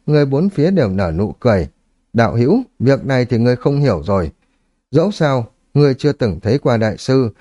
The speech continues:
mà ta thì đã lắng nghe qua hai tháng đạo âm từ đại sư, vô số lần đi theo bên cạnh đại sư, cảm thụ được sự hùng vĩ và tử bi trên người hắn, cùng với khí tức đặc biệt đó, cho nên ta chỉ cần liếc mắt nhìn qua là có thể thấy rõ hắn có phải đại sư hay không.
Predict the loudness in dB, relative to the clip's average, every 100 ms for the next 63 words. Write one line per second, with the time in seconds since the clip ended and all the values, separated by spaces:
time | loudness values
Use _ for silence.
0 | _ -2 0 2 0 0 0 0 0 0
1 | 0 0 -2 -2 0 0 0 -2 0 0
2 | -2 -2 -2 0 0 0 -2 0 0 0
3 | -6 -14 0 0 2 0 0 -2 -2 -2
4 | -2 -2 -2 -2 -4 -2 -2 -2 0 0
5 | 0 -6 _ -2 0 0 -2 0 -2 -2
6 | -4 0 0 2 0 0 0 -2 0 0
7 | 0 0 0 -2 0 0 -2 0 0 0
8 | -6 -20 _ 0 2 0 0 0 0 -2
9 | -2 -4 -2 -2 0 0 0 -2 _ -20
10 | -2 0 2 0 0 -2 -2 0 2 2
11 | 0 -2 -2 -2 -2 -2 -2 0 0 -2
12 | -4 -2 -4 -2 -2 0 0 0 -2 -8
13 | -12 0 0 2 0 -2 0 -2 -2 0
14 | 0 0 -2 -2 -2